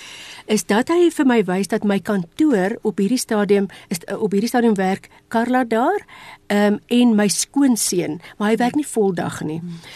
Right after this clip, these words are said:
Speaker 1: Eh, beide omdat ek voel maar op papier kan ek nie sien hoe gaan ek hom
Speaker 2: Hmm.
Speaker 1: voldag kan bekostig nie.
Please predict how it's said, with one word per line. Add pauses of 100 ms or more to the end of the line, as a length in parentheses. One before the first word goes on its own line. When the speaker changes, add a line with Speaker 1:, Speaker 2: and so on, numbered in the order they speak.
(120)
Speaker 1:
Eh,
beide
omdat
ek
voel
maar (160)
op (180)
papier
kan
ek
nie
sien
hoe
gaan
ek
hom
Speaker 2:
Hmm.
Speaker 1:
voldag (300)
kan
bekostig
nie.